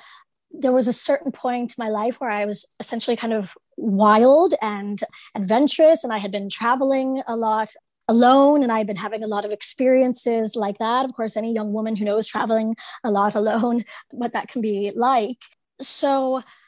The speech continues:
looking back now, there are numerous people that would have come into my life that sort of recognized in me probably the potential to be able to enjoy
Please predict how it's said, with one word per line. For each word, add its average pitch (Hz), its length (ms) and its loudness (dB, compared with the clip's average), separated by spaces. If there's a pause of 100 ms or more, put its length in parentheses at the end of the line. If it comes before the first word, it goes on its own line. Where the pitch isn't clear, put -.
(100)
looking 294 400 0
back 233 260 -6
now, 247 420 -6
there 233 220 -4
are 226 220 -8
numerous 269 760 2
people 302 460 0
that 262 120 0
would 220 100 -6
have 214 120 -8
come 254 300 -6
into 254 220 -6
my 202 160 0
life 208 520 0 (340)
that 226 460 0
sort 240 200 2
of 214 100 0 (240)
recognized 214 1040 0
in 254 320 -2
me 226 400 -6 (380)
probably 240 680 6
the - 80 4
potential 220 720 -2
to 202 580 -2 (240)
be 233 100 0
able 214 200 -2
to 214 280 -4
enjoy 214 520 -4